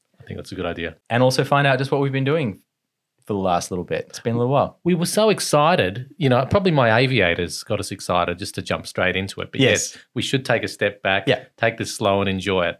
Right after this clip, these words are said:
Speaker 2: I agree. Let's, let's ease our way in.
Speaker 1: First, what have you been doing?
Speaker 2: I think I've talked a little bit in previous episodes about my feature Locked In and how we've gone for funding to do some writing.
Speaker 1: Hmm.
Speaker 2: We got some funding to do some writing.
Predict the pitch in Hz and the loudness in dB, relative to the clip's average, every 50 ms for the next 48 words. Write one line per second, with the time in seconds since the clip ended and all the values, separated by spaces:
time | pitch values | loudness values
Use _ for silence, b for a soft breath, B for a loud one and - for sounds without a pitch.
0 | _ _ - 143 160 185 196 185 - 208 196 156 120 101 - - _ - - 156 | _ _ -4 0 2 2 2 2 2 2 2 2 2 0 -6 -12 _ -12 -12 -10
1 | - - - - 131 - - - 175 165 175 175 160 139 143 135 127 123 117 110 | -10 -10 -8 -8 -10 -8 -6 -6 -4 -2 0 0 2 2 4 4 4 4 4 2
2 | 104 95 90 - - - _ _ - - - 208 196 165 123 - - - 131 123 | 2 0 -2 -4 -8 -12 _ _ -12 -2 2 4 4 4 4 2 0 0 0 0
3 | 120 101 104 98 95 98 90 87 92 85 80 80 82 - _ - 127 139 147 139 | 2 0 -2 0 0 0 -2 0 -2 -4 -4 -4 -8 -10 _ 0 0 0 2 2
4 | 147 120 110 98 - - - 110 101 - 107 98 101 107 123 135 127 127 92 92 | 2 2 2 0 0 0 -2 -2 0 0 -2 -2 0 0 2 0 0 0 -2 -4
5 | 92 - - 95 92 - - 110 104 95 98 95 90 - 95 87 - 101 - - | -4 -4 -6 -8 -8 -4 -2 -2 0 0 -2 -2 -2 -2 -4 -2 -2 -6 -6 -2
6 | 95 87 87 87 87 - - - - 95 92 - 92 95 90 90 - - - 98 | 0 0 0 0 -2 -6 -8 -4 0 0 0 0 0 -2 -4 -4 -6 -4 -2 -2
7 | 92 - - - 90 85 85 85 90 90 82 - _ - 90 85 80 101 135 147 | -2 -2 -2 -2 -2 -2 -2 -2 -4 -4 -6 -6 _ -6 -6 -4 -4 -4 -4 -6
8 | 135 _ _ - - 92 90 85 101 104 98 98 95 92 92 92 92 b b b | -8 _ _ -8 -6 -6 -4 -2 0 2 2 4 4 2 0 -2 -6 b b b
9 | b b b b b b _ _ _ - 101 98 - - - 113 113 113 110 - | b b b b b b _ _ _ -10 -10 -10 -6 -2 0 2 2 2 0 -2
10 | 107 - - 110 104 104 104 104 104 98 101 98 101 101 95 - _ - - 95 | -6 -2 0 0 2 2 2 0 0 0 0 -2 -2 -4 -6 -10 _ -10 -8 -4
11 | 107 104 98 92 95 - 104 98 95 95 95 98 98 98 95 92 92 92 92 - | -4 -2 -4 -4 -4 -6 -4 -2 0 2 2 2 2 2 0 -2 -4 -4 -6 -8
12 | 98 87 87 87 85 139 139 139 - - 127 117 - 127 117 117 117 113 113 113 | -8 -8 -6 -2 0 0 0 0 -2 -4 -4 -2 0 0 0 2 2 0 -2 -2
13 | 113 110 - 110 110 107 - - 107 104 104 101 104 104 101 104 104 107 104 | -4 -4 -2 -2 -2 -2 -4 -4 -4 -2 0 2 2 2 0 0 -2 -4 -6